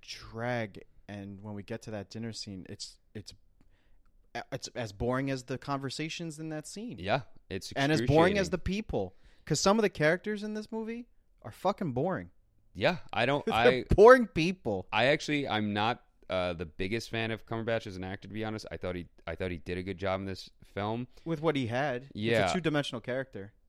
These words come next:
Speaker 2: That's what I'm saying. I mean, they
Speaker 1: Everyone's
Speaker 2: all kinda
Speaker 1: two-dimensional.
Speaker 2: are.
Speaker 1: Yeah, I, I was gonna say that. Yeah.
Speaker 2: I mean, actually, the f-, uh, Jesse Plemons' character, the, the old, the
Speaker 1: Fatso?
Speaker 2: Fatso,
Speaker 1: <laughs>
Speaker 2: um, to me,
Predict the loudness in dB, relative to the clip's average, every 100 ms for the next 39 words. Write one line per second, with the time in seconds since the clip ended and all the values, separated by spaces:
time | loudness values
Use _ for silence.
0 | -2 0 0 -2 -4 -2 -2 -4 -2 0
1 | 2 0 0 2 6 6 4 0 0 0
2 | -2 -2 -2 -2 -2 -4 -8 -6 -6 -6
3 | -8 -8 -10 -12 -12 -12 -10 -4 -2 2
4 | 0 0 -4 -4 -6 -14 -20 -20 -20 _
5 | -2 2 2 2 0 0 -2 -6 -4 -2
6 | 0 -2 -4 -2 -2 -4 -6 -8 -12 -8
7 | -4 -2 -2 -4 -6 -6 -6 -8 -6 -6
8 | 0 -2 -2 -4 0 0 0 0 0 -2
9 | -6 -12 -12 -10 -10 0 4 4 4 0
10 | -8 -2 2 2 2 -2 -4